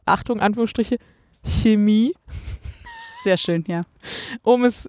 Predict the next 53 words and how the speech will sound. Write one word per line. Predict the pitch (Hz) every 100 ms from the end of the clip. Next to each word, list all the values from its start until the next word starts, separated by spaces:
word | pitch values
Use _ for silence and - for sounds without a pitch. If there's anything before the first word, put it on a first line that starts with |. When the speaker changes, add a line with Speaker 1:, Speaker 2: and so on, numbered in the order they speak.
| -
Speaker 1:
wegen | 196 226 214
der | 214 214 -
Natürlichkeit | 208 220 - 269 262 - - 277 -
zu | 254
bevorzugen. | 254 - 285 - 285 294
Speaker 2:
Ja. | 294 202 - - - - - - - - 226 226 226
Speaker 1:
Ähm, | 220 220 226 - _ -
und | 214 202
mir | 208
sind | 202 226
die | 208
Farben | - 208 214 202 -
oft | 196 -
einfach | - 202 208 -
nicht | 208 -
so | 196
meine. | 196 190 196 190 _ _ _ -
So. | 190 185 - - -
Speaker 2:
Ja, | 226
Speaker 1:
Und | 233
Speaker 2:
ich |
Speaker 1:
bei | 240
Säurefarben | 226 262 302 247 247 240
hab | 262
ich |
jetzt | 254 190
halt | 226 233
auch |
den | 233 220
Prozess | 220 - 226
einmal | - 202 208
gelernt. | 202 196 196 190 - - _ -
Und | 208
ich | 208
hab | 208
halt | 202
das | -
Gefühl, | 208 233
bei | 196
Pflanzenfarben | 208 233 254 220 196
musst | 208 208
du |
eigentlich | 202 233 233 -
für | - -
alles, | - 214 208
was | 208
du | 196
machst, | 202 -
nochmal | 214 196 190
einen |
eigenen | - 208 190
Prozess | - 190 185 -
lernen. | 165 165 170